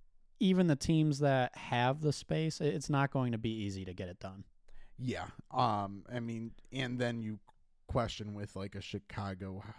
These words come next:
Speaker 2: what motiv-, how motivated are they to make their team better?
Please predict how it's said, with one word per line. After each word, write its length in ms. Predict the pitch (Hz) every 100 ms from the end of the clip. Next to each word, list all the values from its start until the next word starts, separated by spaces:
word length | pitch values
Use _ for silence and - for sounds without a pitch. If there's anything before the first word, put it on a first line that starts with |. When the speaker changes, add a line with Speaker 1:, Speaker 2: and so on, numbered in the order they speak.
| -
Speaker 2:
what 320 | - 107 110 107
motiv-, 420 | 107 104 104 98 _ _ _ _ _ -
how 300 | - 175 175
motivated 680 | 160 156 147 135 135 135 120
are 320 | 113 107 117
they 300 | 104 107 107 -
to 160 | 107
make 360 | 107 107 98 -
their 200 | 101 98 -
team 640 | - 101 101 95 92 92 _ _ _ _ _ _ _ _ _ _ _ _ _ _ _ _ _ -
better? 560 | 85 78 - 147 202